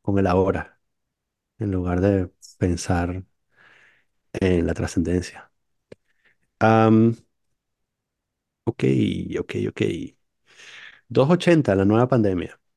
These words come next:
Pánico, psicosis e histeria en las calles de París a causa de una nueva invasión.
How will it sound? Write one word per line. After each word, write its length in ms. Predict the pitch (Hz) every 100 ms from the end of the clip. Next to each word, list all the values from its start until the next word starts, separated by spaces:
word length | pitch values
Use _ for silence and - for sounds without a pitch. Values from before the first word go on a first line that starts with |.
| - - - - _ _
Pánico, 420 | - 160 175 175 165
psicosis 600 | 127 - 139 135 156 -
e 80 |
histeria 420 | 110 - 120 123 131
en 80 |
las 180 | 117 -
calles 240 | - 117 113
de 60 |
París 320 | 131 98 120 -
a 60 |
causa 320 | - 101 -
de 60 | 117
una 120 | 104
nueva 180 | 101 101
invasión. 440 | 104 92 - 82